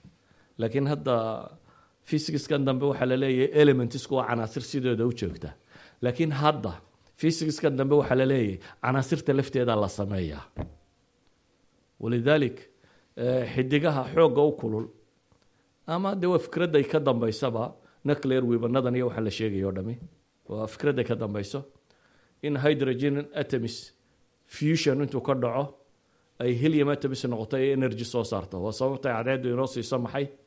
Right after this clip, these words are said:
Kulaylka ay inoo siiso. Waa heli-, hydrogen atoms ayaa fusion ka dhaca, dabeetana waxay noqdaan maxay?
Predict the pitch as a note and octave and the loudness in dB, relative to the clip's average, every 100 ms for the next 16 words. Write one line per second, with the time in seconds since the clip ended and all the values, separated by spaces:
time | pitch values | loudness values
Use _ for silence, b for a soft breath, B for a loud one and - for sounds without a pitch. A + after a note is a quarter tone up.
0 | _ _ - b b b b b _ _ | _ _ -20 b b b b b _ _
1 | - D3 D3 A#2+ C3 B2 B2+ - F#2+ - | 2 4 6 4 2 2 0 0 -4 -6
2 | E2 G2+ A2+ A#2+ D3 D3 D3 A2+ C#3+ C#3 | -4 -2 0 2 4 2 0 -2 2 4
3 | C3+ B2+ C#3+ C#3+ C#3+ C#3 - - b b | 2 4 2 2 0 -2 -6 -14 b b
4 | - C3 C3+ C3+ C3 C3 A#2+ C#3 B2 A#2 | -2 0 0 0 -2 -2 -2 0 0 0
5 | B2 B2 A#2+ B2+ C3 C#3 C3 B2+ A#2 G#2+ | 0 0 0 0 0 0 0 0 0 0
6 | G#2+ A2+ G#2+ D3 D3+ | -2 -2 0 0 0